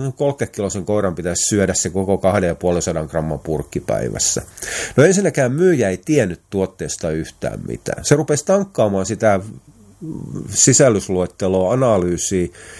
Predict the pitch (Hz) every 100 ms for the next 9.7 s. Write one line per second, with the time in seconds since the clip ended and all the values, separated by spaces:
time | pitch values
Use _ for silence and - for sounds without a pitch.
0 | - - 139 120 107 98 92 117 120 107
1 | 95 87 98 95 110 - 82 67 50 50
2 | 50 - _ - - - - - - 123
3 | 127 117 - 127 147 - 143 151 101 82
4 | 85 82 87 - 131 98 - 131 - 87
5 | 107 85 60 - - - - - - -
6 | - - 139 120 90 78 71 71 71 71
7 | - - 69 - - - 90 78 - -
8 | 82 85 80 78 80 82 80 67 - -
9 | 71 64 - 80 - -